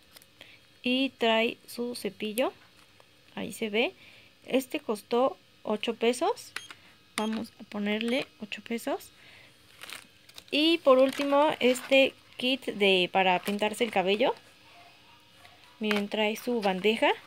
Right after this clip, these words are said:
y dos aplicadores. Y este costó trece pesos. Entonces le ponemos ahí. Y ahí están. Fueron cien pesos por todo esto.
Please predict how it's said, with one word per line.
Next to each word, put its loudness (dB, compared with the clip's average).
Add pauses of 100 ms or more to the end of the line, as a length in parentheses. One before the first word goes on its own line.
(800)
y 2 (180)
dos 2
aplicadores. 2 (840)
Y 4
este 0
costó 4 (1040)
trece -2
pesos. 0 (640)
Entonces -2
le -2
ponemos -2
ahí. 0 (1040)
Y 2
ahí 4
están. 0 (240)
Fueron 0
cien 2
pesos 2
por 0
todo 2
esto. -4